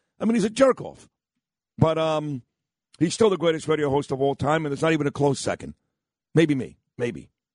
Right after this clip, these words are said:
<laughs> And I still listen to his show every now and then when he's got a good interview.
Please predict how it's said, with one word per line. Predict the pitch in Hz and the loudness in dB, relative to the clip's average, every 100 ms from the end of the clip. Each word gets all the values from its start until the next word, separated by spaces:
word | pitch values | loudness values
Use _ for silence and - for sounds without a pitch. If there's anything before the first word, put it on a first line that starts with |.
| _ _ | _ _
<laughs> | - - - _ _ _ _ _ _ _ _ - - - - - - - - | -20 -20 -20 _ _ _ _ _ _ _ _ -14 -12 -14 -14 -14 -14 -14 -2
And | 165 180 | 2 4
I | |
still | 165 196 | 2 0
listen | 185 170 | 0 0
to | 165 156 | 0 0
his | 147 | 0
show | - 156 - | 2 0 2
every | 170 165 | 0 0
now | 156 147 143 | 0 0 0
and | 147 | 2
then | 247 202 | 2 2
when | 165 | 0
he's | 156 | -4
got | 170 165 | -2 -2
a | |
good | 123 160 156 | 0 -2 0
interview. | 202 180 110 82 67 | 0 0 -8 -10 -12